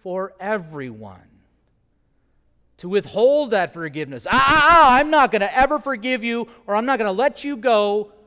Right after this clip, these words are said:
of what you did to me ten, twenty, eighty years ago,"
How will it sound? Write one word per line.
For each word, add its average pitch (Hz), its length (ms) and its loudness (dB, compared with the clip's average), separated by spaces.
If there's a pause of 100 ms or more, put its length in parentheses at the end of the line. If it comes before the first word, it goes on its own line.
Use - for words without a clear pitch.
(280)
of 151 100 -12
what 202 220 -6
you 254 100 -8
did 262 260 -2
to 233 60 -10
me 226 180 -6
ten, 247 400 -6
twenty, 240 480 -6
eighty 226 220 -6
years 226 420 -6
ago," 180 300 -4